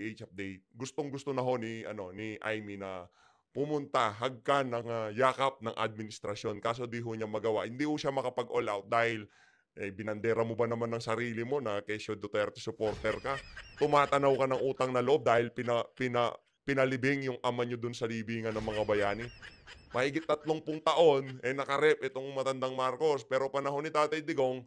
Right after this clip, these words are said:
sundalo, libing sa libingan ng mga bayani. Huwag na natin pag-usapan kung presidente or what. Sundalo, doon. Libing nyo doon. Walang problema sa akin yan. Pero itong mga magkapatid na to,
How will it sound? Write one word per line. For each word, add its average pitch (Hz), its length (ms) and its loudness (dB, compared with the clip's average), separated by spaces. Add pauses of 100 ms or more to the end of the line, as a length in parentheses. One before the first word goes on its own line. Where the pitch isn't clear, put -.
sundalo, 151 640 2 (320)
libing 202 320 -6
sa 156 80 0
libingan 131 400 -2
ng 120 80 -2
mga 110 240 -2
bayani. 92 320 -2 (720)
Huwag 156 160 0
na 185 160 6
natin 180 160 2
pag-usapan 160 560 2
kung 147 160 -8
presidente 139 480 -4
or 135 240 2
what. 151 240 -2 (880)
Sundalo, 180 640 6 (160)
doon. 123 320 -6 (160)
Libing 202 240 -6
nyo - 40 -2
doon. 151 200 2
Walang 165 80 2
problema 170 400 -2
sa 147 160 -2
akin 143 160 -8
yan. 113 80 -12 (480)
Pero 185 240 6
itong 190 160 0
mga 185 240 2
magkapatid 170 560 4
na 165 80 4
to, 117 480 4